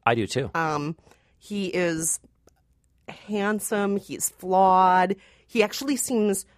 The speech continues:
Speaker 2: somewhat like a real person. And I think that one of
Speaker 1: Yes.
Speaker 2: the issues with, um, as we said earlier in the book,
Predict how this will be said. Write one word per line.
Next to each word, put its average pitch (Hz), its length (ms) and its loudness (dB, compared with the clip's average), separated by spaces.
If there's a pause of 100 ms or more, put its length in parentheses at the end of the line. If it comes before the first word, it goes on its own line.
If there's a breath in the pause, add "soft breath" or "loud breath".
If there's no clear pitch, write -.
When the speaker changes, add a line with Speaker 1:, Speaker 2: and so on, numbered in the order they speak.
Speaker 2:
somewhat 453 720 0
like 208 240 -2
a 214 40 0
real 202 280 -2
person. 202 520 -10
And 160 120 -8
I 175 40 -6
think 240 220 -8
that - 100 -4
one 220 240 2
of 233 80 2
Speaker 1:
Yes. 214 60 -6 (100)
Speaker 2:
the - 80 -6
issues 196 540 -4 (320 soft breath)
with, 220 340 2 (200)
um, 190 240 -4
as 202 180 2
we 214 80 -2
said 196 180 -4
earlier 170 480 -2
in 180 160 -4
the 156 80 -2
book, 262 300 -6